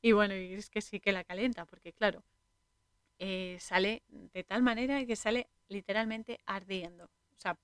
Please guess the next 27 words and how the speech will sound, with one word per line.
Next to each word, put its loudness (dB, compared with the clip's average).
pone 0
a -6
Valiant -4
ya -6
<laughs> -12
en 0
el -14
límite, -12
porque 0
además -6
es -14
que -12
empieza -6
a -6
mentar -8
a -6
la -10
mujer, -4
¿no? -16
Y 0
ca-, -6
está -8
casi 0
mofándose 2
de 2
su -10
muerte -10